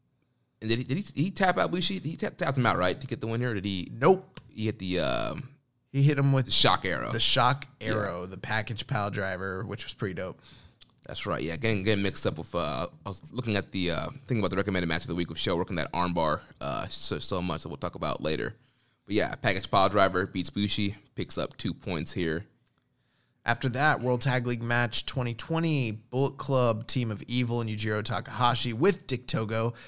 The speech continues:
Speaker 2: They defeated the L I J team of Sanada and Shingo Takagi. I saw someone online saying that they should call this team Dragon Skull.
Speaker 1: Yeah, I saw that comment.
Speaker 2: But, uh, twelve minutes, twenty seconds,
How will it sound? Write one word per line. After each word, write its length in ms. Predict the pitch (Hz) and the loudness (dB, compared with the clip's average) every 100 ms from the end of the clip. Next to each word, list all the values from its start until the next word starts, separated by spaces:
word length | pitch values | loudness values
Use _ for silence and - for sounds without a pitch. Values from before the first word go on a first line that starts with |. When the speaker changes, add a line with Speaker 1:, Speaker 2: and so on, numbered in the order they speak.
| - - - _ - | -20 -20 -20 _ 2
Speaker 2:
They 140 | 170 | 2
defeated 760 | 214 196 190 226 180 120 107 117 - _ 123 120 | 2 0 -2 0 2 0 0 -6 -10 _ -14 -6
the 200 | 120 131 | -2 0
L 140 | 135 | 2
I 140 | 127 | 2
J 240 | 120 120 120 | 0 0 0
team 260 | - 123 | 2 0
of 60 | 98 | 2
Sanada 680 | - 110 107 107 107 107 - | 0 0 -2 -2 0 0 -2
and 440 | 107 104 101 104 104 | -6 -6 -6 -6 0
Shingo 380 | - 110 107 | 2 0 -2
Takagi. 640 | - 117 - 120 120 104 104 | -2 -2 2 2 2 0 0
I 40 | |
saw 200 | 120 139 | 4 4
someone 240 | 127 139 127 | 4 2 0
online 260 | 117 117 | -2 -2
saying 220 | 113 113 | -2 -2
that 160 | 107 92 | -4 -6
they 80 | 107 | -2
should 180 | - - | -2 0
call 240 | 117 113 | 2 2
this 200 | 104 - | 2 0
team 320 | - 110 98 | 0 -2 -6
Dragon 500 | 107 104 113 113 87 | -4 0 0 -2 0
Skull. 480 | 98 - - - - - | 2 2 -2 -12 -12 -4
Speaker 1:
Yeah, 220 | 98 87 | 0 2
I 20 | |
saw 220 | - 113 | 6 6
that 180 | 90 78 | 6 0
comment. 380 | 95 85 80 - - - - | 0 0 0 -4 -12 -18 0
Speaker 2:
But, 180 | 117 113 | 2 4
uh, 380 | 113 110 107 - - | 4 2 2 -2 2
twelve 240 | 143 143 | 4 6
minutes, 160 | 143 139 | 4 2
twenty 240 | 143 127 | 2 4
seconds, 600 | 139 127 139 139 135 120 | 2 2 2 2 2 0